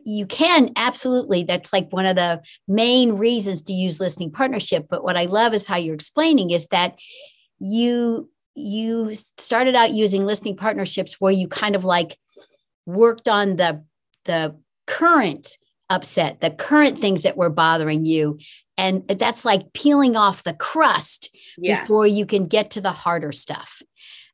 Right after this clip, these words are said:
Speaker 1: Um, so if you haven't guessed by now, we're talking about a hand in hands parent to parent support tool called Listening Partnerships. And it's pretty simple how it works.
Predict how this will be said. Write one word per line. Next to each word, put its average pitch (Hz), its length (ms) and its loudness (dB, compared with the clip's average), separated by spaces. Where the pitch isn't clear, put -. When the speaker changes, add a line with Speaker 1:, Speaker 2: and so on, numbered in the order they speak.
Speaker 1:
Um, 151 320 -2
so 247 380 6
if - 200 -20
you 240 100 4
haven't 302 220 4
guessed 269 220 2
by 247 140 2
now, 208 240 2
we're 196 140 0
talking 226 380 -2
about 190 440 0
a 180 320 -2
hand 240 280 -6
in 226 120 -6
hands 196 480 -6
parent 240 480 -2
to 233 80 -4
parent 202 460 -4
support 170 640 0
tool 170 320 0
called 156 280 -4
Listening 196 440 0
Partnerships. - 840 -6
And 202 340 2
it's 277 140 2
pretty 440 300 0
simple 294 440 2
how 240 220 2
it 160 140 0
works. 180 580 -2